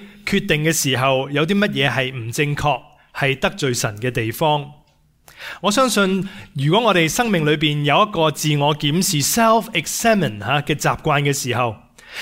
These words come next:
更加可以積極嘅幫助我哋朝向榮耀天父嘅生活目的。新約、舊約聖經都充滿咗，呃，呼籲人自我檢視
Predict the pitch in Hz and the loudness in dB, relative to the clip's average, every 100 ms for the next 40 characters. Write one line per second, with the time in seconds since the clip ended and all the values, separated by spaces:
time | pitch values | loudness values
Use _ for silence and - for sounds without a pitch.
0 | - 214 208 247 196 202 196 202 247 - | -2 0 2 2 2 2 0 0 -2 0
1 | 160 143 165 147 143 - - - - 220 | -2 0 2 2 0 -8 -20 -20 0 2
2 | 226 214 208 143 147 147 131 131 127 - | 4 2 0 2 2 2 2 0 -2 -8
3 | - - 143 131 131 170 160 160 135 127 | -2 0 2 0 2 2 2 0 -2 0
4 | 139 143 - 214 208 139 127 135 139 139 | 0 0 2 2 2 0 -2 0 0 0
5 | - 202 180 143 127 127 110 - 156 151 | 0 -2 0 -2 -4 -6 -8 -2 -2 -4
6 | - _ _ _ _ _ - - - - | -20 _ _ _ _ _ -20 -18 -16 -4
7 | - 285 202 202 208 185 196 190 214 208 | 0 2 2 2 0 4 2 2 2 2
8 | 240 240 220 240 226 - 233 165 156 147 | 2 0 0 0 0 0 2 2 2 2
9 | 131 147 180 170 - - - _ - 131 | 2 4 2 0 -16 -20 -20 _ -6 -2
10 | 127 - 269 190 160 139 123 123 - - | -2 0 2 4 2 0 -2 -8 -12 -8
11 | - 156 151 147 139 160 - 135 180 214 | -2 0 2 2 2 0 -2 0 0 0
12 | - | 0